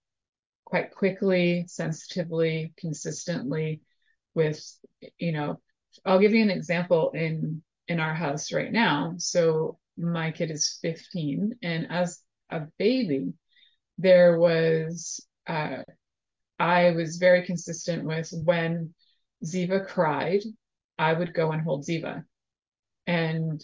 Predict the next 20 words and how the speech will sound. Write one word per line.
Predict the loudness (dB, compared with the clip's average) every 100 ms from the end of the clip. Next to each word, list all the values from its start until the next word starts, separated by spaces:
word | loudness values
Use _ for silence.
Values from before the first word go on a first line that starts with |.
| _ 2
it | 2
was | 2
as | -2 -4
quick | -4 2
as | 4
I | 4
could | 0 -4
get | -4 -6
there. | -10 -10 -10
So | -4 0 2
whether | 2 4 6
it | 4 2
was | -4 -6
quick | -4 -4 -4 -4
to | -4
their | 0 2 4 2
awareness | 2 -2 0 0 0 0
or | -2 -2
not, | -2 -2 -4 -6 _ _ _ _ _ -2
um, | 0 0 -2 -4 -10